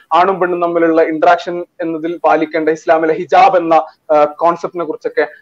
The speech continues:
അവിടെ ചർച്ചകൾ നടക്കേണ്ടതുണ്ട്. അവസാനം വന്ന ഒറ്റ വിമർശനത്തിനോട് മറുപടി പറഞ്ഞുകൊണ്ട് ഞാൻ അവസാനിപ്പിക്കുകയാണ്.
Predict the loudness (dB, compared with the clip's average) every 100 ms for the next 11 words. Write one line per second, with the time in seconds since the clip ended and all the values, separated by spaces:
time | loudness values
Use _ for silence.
0 | _ 0 2 2 0 -2 -2 0 0 -2
1 | -2 -2 -4 -4 -6 _ 0 2 4 4
2 | 4 2 0 0 2 4 2 0 -2 2
3 | 2 4 2 2 2 0 -2 0 2 2
4 | 2 -2 -4 -4 -2 -4